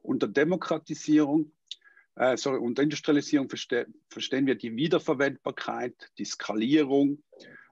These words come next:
aber auch die Sicherheit von diesen K-I-Plattformen, also von den Fabriken, die die zukünftigen Datenprodukte, äh, generieren.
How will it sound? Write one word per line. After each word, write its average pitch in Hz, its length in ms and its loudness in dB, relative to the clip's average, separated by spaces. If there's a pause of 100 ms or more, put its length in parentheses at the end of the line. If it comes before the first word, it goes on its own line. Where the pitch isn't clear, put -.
aber 127 260 2
auch - 120 -2
die 131 120 -8
Sicherheit 123 680 -4
von 120 160 -12
diesen 110 340 -8
K-I-Plattformen, 113 1300 -4
also 107 280 -4
von 104 240 -4
den 147 340 2
Fabriken, 120 800 -2
die 110 140 -8
die 104 180 -8
zukünftigen 123 880 -4
Datenprodukte, 107 1120 -4 (260)
äh, - 200 -10
generieren. 87 720 -2